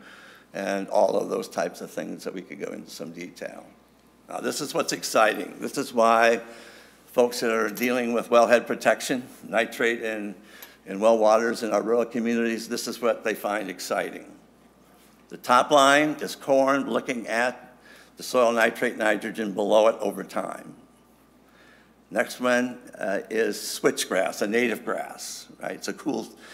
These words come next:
it's a warm season grass. It doesn't grow early in spring, so it's, there's some leakage in that.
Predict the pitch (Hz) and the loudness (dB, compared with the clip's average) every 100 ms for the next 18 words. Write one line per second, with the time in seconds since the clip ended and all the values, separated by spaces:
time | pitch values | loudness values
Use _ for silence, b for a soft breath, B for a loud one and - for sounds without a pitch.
0 | B 127 120 139 127 - 127 123 110 117 | B -2 6 6 6 0 -2 -2 4 6
1 | 110 - 101 117 117 104 107 107 117 110 | 6 2 0 0 0 0 0 0 -2 -2
2 | 104 - 113 110 110 104 110 - - B | -6 -6 -8 -6 -4 -4 -4 -8 -18 B
3 | 135 110 123 104 101 101 - 95 90 - | -4 -4 -4 -4 -6 -8 -10 -8 -8 -6
4 | 50 - - | -10 -12 -20